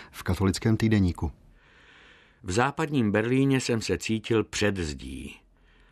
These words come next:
Speaker 2: Mohl jsem si kdykoliv koupit letenku a odletět pryč. Vnější tlak přinášel lidem za zdí intenzivnější svobodu než těm, kteří žili před zdí. Mnozí mohli, tak jako Štěpán při kamenování,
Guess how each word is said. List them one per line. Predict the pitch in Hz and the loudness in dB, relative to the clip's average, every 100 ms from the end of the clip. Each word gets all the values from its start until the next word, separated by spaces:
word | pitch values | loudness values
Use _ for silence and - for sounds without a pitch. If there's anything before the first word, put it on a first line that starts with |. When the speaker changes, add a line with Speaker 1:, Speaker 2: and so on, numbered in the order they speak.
| - | -2
Speaker 2:
Mohl | 104 120 | 2 2
jsem | - 123 | 2 -2
si | 117 95 | 0 -2
kdykoliv | 87 123 - 127 | -2 -2 -2 -2
koupit | - 110 82 - | -2 -4 -4 -4
letenku | 104 - 117 113 117 - | -4 -4 -6 -4 -4 -2
a | 85 | -4
odletět | 87 87 95 - 90 - | -4 -4 -4 -4 -10 -8
pryč. | - 69 - - - _ _ _ - - _ _ - | -6 -6 -8 -14 -14 _ _ _ -20 -20 _ _ -8
Vnější | 101 135 160 - 101 | 0 2 2 0 -2
tlak | 123 123 | -2 -4
přinášel | - 123 123 123 - 95 95 | -4 -2 0 -2 -2 0 2
lidem | 120 107 92 | 2 2 0
za | 80 98 | 0 -2
zdí | 95 98 110 - - | -2 -4 -2 -2 -2
intenzivnější | 117 110 117 107 113 110 110 - 107 | -2 0 -2 -2 -2 -2 -4 -4 -6
svobodu | - 104 104 104 | -2 -2 0 0
než | 101 80 - | 0 0 -2
těm, | 110 110 113 - - - _ | 0 0 -2 -10 -20 -20 _
kteří | - 135 120 98 | -6 -2 0 -2
žili | 87 117 110 | 0 0 0
před | - 110 101 | -2 -2 -2
zdí. | 87 65 71 62 64 _ _ _ _ _ | -4 -6 -10 -10 -16 _ _ _ _ _
Mnozí | 101 123 117 98 | -2 2 2 2
mohli, | 101 107 123 | 2 2 0
tak | 127 107 - | -2 -4 -4
jako | 98 - | -4 -2
Štěpán | 80 - 104 - 92 87 80 | -4 0 -2 0 0 0 -2
při | - 98 | -4 -4
kamenování, | 110 107 107 107 107 107 107 110 110 113 | -2 -2 -2 0 0 0 0 -2 -2 -4